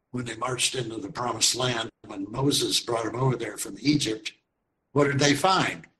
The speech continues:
in the promised land? They found Edomites, Moabites, uh, Midianites, Hittites. They found a whole lot of different tribes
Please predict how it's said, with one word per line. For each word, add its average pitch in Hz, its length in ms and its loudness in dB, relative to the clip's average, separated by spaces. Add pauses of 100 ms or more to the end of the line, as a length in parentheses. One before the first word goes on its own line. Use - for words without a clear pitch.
in 107 100 -10
the 107 100 -12
promised 104 480 -6
land? 87 300 -14
They 110 180 -4
found 110 500 -8 (580)
Edomites, 143 960 6
Moabites, 135 1300 0 (680)
uh, 101 300 -8
Midianites, 131 1120 0 (380)
Hittites. 139 680 2
They 120 100 -2
found 120 360 -2
a 110 80 -10
whole 170 420 2
lot 143 200 2
of 131 80 -6
different 131 320 -8
tribes 131 600 0